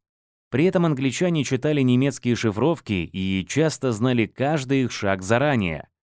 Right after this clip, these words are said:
в то время как немцы никакого понятия о возможных действиях англичан не имели.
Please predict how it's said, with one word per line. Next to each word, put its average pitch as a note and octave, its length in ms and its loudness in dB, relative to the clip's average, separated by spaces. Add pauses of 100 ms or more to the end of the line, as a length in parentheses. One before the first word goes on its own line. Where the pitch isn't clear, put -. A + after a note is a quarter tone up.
(200)
в F#2+ 320 2
то G2 160 0
время A2+ 340 2
как G#2 220 -2
немцы A2+ 560 2
никакого B2 680 2
понятия G#2+ 640 0
о G2+ 180 -2
возможных B2+ 600 2
действиях A2 580 0
англичан G2+ 720 0 (200)
не G#2 300 2
имели. F2+ 460 0